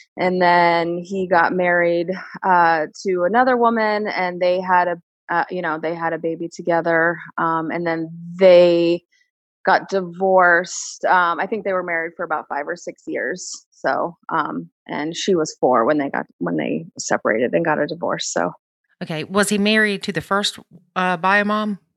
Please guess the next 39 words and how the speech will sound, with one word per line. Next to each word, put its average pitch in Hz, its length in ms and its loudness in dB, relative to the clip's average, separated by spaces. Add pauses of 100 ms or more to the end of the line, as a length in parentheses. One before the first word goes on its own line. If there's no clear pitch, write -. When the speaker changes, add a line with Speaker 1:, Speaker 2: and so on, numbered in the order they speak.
(120)
Speaker 1:
No. 185 320 6 (160)
Speaker 2:
Okay. 113 200 -8 (180)
I, 131 60 -2
I 156 140 0
wasn't 147 260 0
sure. 113 240 -2
I 117 80 0
didn't 113 160 -4
think 120 180 -6
that - 180 -10
you 123 100 -14
said 113 200 -10
that. 110 240 -8 (400)
Speaker 1:
No, 220 380 6
it 233 40 8
was 247 120 2
like 311 140 2
a, 208 340 4
like 208 140 -6
a 190 40 -2
high 208 140 -2
school 202 300 -6
girlfriend, 185 880 -2
you 196 60 -18
know, 180 180 -8
that 165 140 -8
kinda 175 320 -6
went 180 220 -8
into 175 480 -12
their 165 380 -2
twenties, 170 520 -8
their 160 220 2
early 165 240 -2
twenties. 160 760 -10
Um, 165 500 0 (180)
but, 165 360 4
uh, 143 380 2
they, 185 300 4
they, 190 240 2